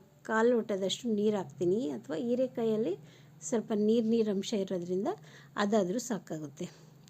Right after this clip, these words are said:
ಓಕೆನಾ? ಈಗ ಇದು ಸ್ವಲ್ಪ ಹಸಿ ವಾಸನೆ ಹೋಗೋ ತನಕ ಫ್ರೈ ಮಾಡ್ಕೋಬೇಕು. ಫ್ರೈ ಮಾಡ್ಕೊಂಡಾದ್ಮೇಲೆ ನಾವು ಬೇಯಿಸಿ ಏನು ಇಟ್ಕೊಂಡಿದ್ದೀವಲ್ಲ ನೋಡಿ, ಇದ್ರಲ್ಲಿ ಸ್ವಲ್ಪ ನೀರಿತ್ತಲ್ಲ,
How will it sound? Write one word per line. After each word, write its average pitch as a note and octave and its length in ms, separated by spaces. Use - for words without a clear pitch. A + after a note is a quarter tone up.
ಓಕೆನಾ? G#3+ 460
ಈಗ C#4 240
ಇದು B3+ 360
ಸ್ವಲ್ಪ B3 400
ಹಸಿ G#3+ 220
ವಾಸನೆ A#3+ 440
ಹೋಗೋ G#3 300
ತನಕ G3+ 300
ಫ್ರೈ G#3 280
ಮಾಡ್ಕೋಬೇಕು. F3+ 800
ಫ್ರೈ C4 180
ಮಾಡ್ಕೊಂಡಾದ್ಮೇಲೆ G#3 840
ನಾವು A#3+ 180
ಬೇಯಿಸಿ A3 360
ಏನು A3+ 120
ಇಟ್ಕೊಂಡಿದ್ದೀವಲ್ಲ G3 760
ನೋಡಿ, F#3+ 260
ಇದ್ರಲ್ಲಿ A3 300
ಸ್ವಲ್ಪ G#3+ 320
ನೀರಿತ್ತಲ್ಲ, G3 600